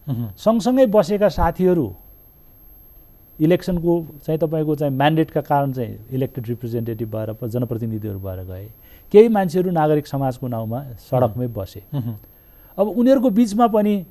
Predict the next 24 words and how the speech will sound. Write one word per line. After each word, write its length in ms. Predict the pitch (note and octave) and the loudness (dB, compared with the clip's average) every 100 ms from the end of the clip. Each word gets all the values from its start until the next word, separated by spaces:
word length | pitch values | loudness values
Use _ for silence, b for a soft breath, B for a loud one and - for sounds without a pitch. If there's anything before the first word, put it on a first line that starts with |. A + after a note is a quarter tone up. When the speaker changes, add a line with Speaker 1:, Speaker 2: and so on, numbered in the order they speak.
| _ _ - - | _ _ -20 -6
Speaker 2:
म 60 | D#3 | -4
के 200 | - C4 | 0 4
देखिरहेको 400 | A3 E3+ F3 D3 | 4 6 4 2
छु 80 | D3+ | -2
भने 300 | C3 F3 - b b - | -2 -4 -6 b b -2
जनताको 380 | F#3+ A3 A3 F#3+ | 2 2 2 2
भाषा 280 | B2 F#3 | 2 0
बोल्ने 240 | D#3 D#3 D3 | 2 2 0
त 80 | C3+ | -2
मैले 320 | C#3 D#3+ C#3+ | 0 0 0
हो, 180 | C3 C#3 - - _ - | -2 -8 -20 -20 _ -8
म 80 | B2 | 0
हो, 420 | F3 F3 C#3+ C#3 - - | 6 6 6 2 -6 2
म 100 | D3 | 2
प्रतिनिधि 460 | G3 F#3 E3+ D#3+ D3 | 4 2 4 0 -2
छु, 220 | D3 C#3 b b - | -6 -8 b b 0
मसँग 280 | G3 G#3+ G#3 | 0 2 0
इलेक्टोरल 540 | F3+ F3+ F3+ F3+ D#3+ | 2 0 0 0 0
म्यान्डेट 400 | C#3 C3+ C3+ B2 | 0 -2 -2 -4
छ, 60 | - F#2 - - b b b _ | -8 -16 -18 -20 b b b _
होइन? 200 | A#2+ A3+ - D3 | -6 -6 -6 -4
मसँग 260 | D3+ E3 | 0 2
Speaker 1:
मह्म। 200 | A#3 C#4 - - - _ C#3+ | 2 2 -4 -20 -20 _ -2
Speaker 2:
निर्वाचित 680 | D3 E3+ E3+ F3 E3+ E3+ | 2 6 6 6 2 -4